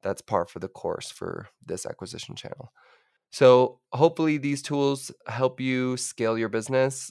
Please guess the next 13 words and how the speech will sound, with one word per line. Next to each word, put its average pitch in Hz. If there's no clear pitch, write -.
They 101
definitely 101
are 101
very 101
powerful, 104
so 98
I 98
highly 98
recommend 101
them. 147
And 101
with 107
that, 104